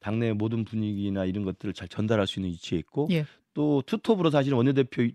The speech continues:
Speaker 1: 그 자리로서 비대위원회 당연직 참여하기 때문에
Speaker 2: 네.
Speaker 1: 같이 구성하는 데,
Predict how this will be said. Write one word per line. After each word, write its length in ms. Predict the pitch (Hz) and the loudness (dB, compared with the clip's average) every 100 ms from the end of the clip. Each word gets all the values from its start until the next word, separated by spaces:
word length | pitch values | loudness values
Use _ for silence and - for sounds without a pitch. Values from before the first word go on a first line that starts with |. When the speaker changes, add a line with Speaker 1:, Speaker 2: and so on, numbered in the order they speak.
| - - | -6 -6
Speaker 1:
그 120 | 113 | -2
자리로서 560 | - 117 113 101 117 113 - - | 0 2 0 -2 -4 -4 -12 -8
비대위원회 480 | - 127 120 113 110 | 0 4 4 4 0
당연직 400 | - 110 113 104 | 0 0 0 -2
참여하기 440 | - 170 156 123 | -4 0 0 0
때문에 420 | - 87 95 131 | -2 -2 0 0
Speaker 2:
네. 160 | 160 156 - - | 0 -2 -8 -18
Speaker 1:
같이 420 | - 113 - 156 | -6 -4 -2 -2
구성하는 580 | 143 123 131 120 117 110 | -2 -2 -2 0 0 -2
데, 140 | 104 | -4